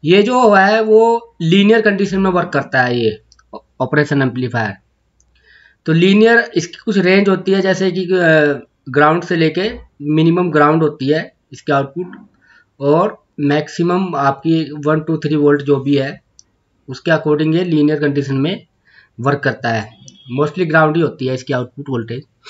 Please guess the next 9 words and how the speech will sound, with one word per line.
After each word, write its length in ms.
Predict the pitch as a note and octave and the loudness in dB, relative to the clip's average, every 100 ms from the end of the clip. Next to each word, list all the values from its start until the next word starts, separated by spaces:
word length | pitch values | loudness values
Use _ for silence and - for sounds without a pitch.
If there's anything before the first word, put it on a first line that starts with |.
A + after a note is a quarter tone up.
| - - - - _ _ _ _ _ _ _ - | -6 -6 -8 -16 _ _ _ _ _ _ _ -6
तो 460 | D#3+ E3 E3 D#3+ - | 0 0 0 -2 0
I 60 | D3 | 0
think 400 | C#3+ F#3+ F#3+ G3 G3+ G3+ G3+ F#3 | 2 2 0 0 4 6 6 4
one 200 | F3 F#3+ | 2 2
volt 320 | F#3+ G3 G3 | 4 2 2
के, 320 | - G3+ G#3 G3+ | 2 2 2 0
वन 260 | D#3 F3 | -2 0
volt 320 | F3+ G3 G3 | 0 0 0
और, 260 | G3 F#3+ F#3+ | 2 2 4